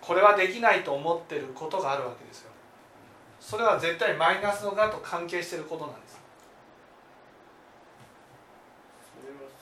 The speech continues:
Speaker 2: そんなにも臨終に困るっていうか、よ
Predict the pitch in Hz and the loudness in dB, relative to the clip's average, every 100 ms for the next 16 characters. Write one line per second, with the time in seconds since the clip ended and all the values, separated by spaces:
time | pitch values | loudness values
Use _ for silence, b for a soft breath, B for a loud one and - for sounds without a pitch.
0 | - 139 139 143 147 147 147 127 104 101 | -20 -18 -16 -14 -16 -14 -14 -14 -16 -16
1 | 101 95 98 95 101 - 104 101 95 - | -18 -18 -18 -20 -20 -20 -20 -18 -20 -20
2 | - - - 85 - | -20 -20 -20 -20 -20